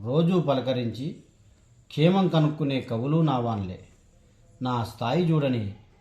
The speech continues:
ఇంతమంది కవులున్నాక నాకేం తక్కువ? నా రెండవ కవిత. అపార్ట్మెంట్ వాచ్మెన్. మా అపార్ట్మెంట్ల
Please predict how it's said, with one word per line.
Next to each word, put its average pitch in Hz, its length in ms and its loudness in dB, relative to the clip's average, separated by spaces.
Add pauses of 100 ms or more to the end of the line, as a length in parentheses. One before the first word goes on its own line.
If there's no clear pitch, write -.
ఇంతమంది 110 540 -4
కవులున్నాక 113 840 -6 (540)
నాకేం 107 400 -4
తక్కువ? 131 400 -8 (1000)
నా 131 200 -4
రెండవ 123 340 2
కవిత. 107 300 -6 (1120)
అపార్ట్మెంట్ 180 580 4
వాచ్మెన్. 123 500 -2 (1300)
మా 151 160 2
అపార్ట్మెంట్ల 143 840 0